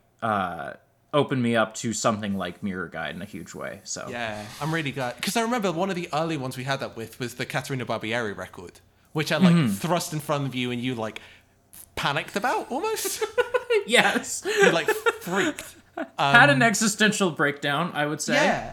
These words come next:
Speaker 2: and I mean, if the, if the end point of, like, taking genuinely what is, like, I picked because it is both, like, entirely electronic and also, like, formally quite simple,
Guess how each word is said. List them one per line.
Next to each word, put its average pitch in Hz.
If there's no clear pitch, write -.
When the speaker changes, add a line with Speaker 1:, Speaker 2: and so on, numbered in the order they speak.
Speaker 2:
and 208
I 208
mean, 208
if -
the, 175
if 165
the 170
end 170
point 131
of, 131
like, 127
taking 139
genuinely 175
what 131
is, 120
like, 117
I 151
picked -
because 147
it 135
is 131
both, 165
like, 127
entirely 156
electronic 131
and 123
also, 175
like, 120
formally 147
quite 131
simple, 165